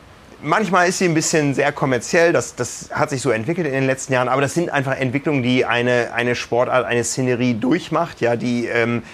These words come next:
ganz normal sind, ähm, wo dann auch die Kritik, äh, vielleicht wieder zum Umdenken führt, einige Dinge noch wieder zurückzufahren.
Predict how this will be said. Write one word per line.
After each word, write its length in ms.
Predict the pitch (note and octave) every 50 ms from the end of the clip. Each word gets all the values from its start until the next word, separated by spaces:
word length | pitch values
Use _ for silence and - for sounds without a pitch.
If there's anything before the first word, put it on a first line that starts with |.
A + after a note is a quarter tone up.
| - - -
ganz 240 | C3 B2+ C#3 C#3 -
normal 440 | B2+ A2+ A#2 A#2+ D3 E3+ F3 E3+ D3+
sind, 420 | D#3+ D#3+ D#3+ D#3+ D#3+ D3 - - -
ähm, 540 | B2 B2 B2 B2 B2 B2 A#2+ A#2 A2+ G#2+ F2+ D#2 G2 A2+ B2+ B2+ A#2+
wo 180 | A#2 C3 C3+ C3+
dann 160 | C3 B2+ B2
auch 280 | A2 B2 B2+ A#2+ - - A2 A2+ - C3
die 160 | C3 B2 A#2+
Kritik, 520 | - - D3 - - - F#3+ - - - -
äh, 140 | B2 C#3 C3+
vielleicht 320 | - D3+ C3 C3+ C3 -
wieder 240 | D3 C3+ C3+ C3 C3
zum 140 | - D3 -
Umdenken 420 | D3+ F#3+ G3 F3+ F3+ D3+ C#3 C#3
führt, 320 | - - - D#3+ D#3+ D3+
einige 300 | - - C3 C#3 C3 C3
Dinge 140 | B2 B2+ C3
noch 120 | B2 A2+ -
wieder 100 | B2 A#2
zurückzufahren. 580 | - C3+ C#3 - - D#3+ C#3+ - C3+ C3+ D3+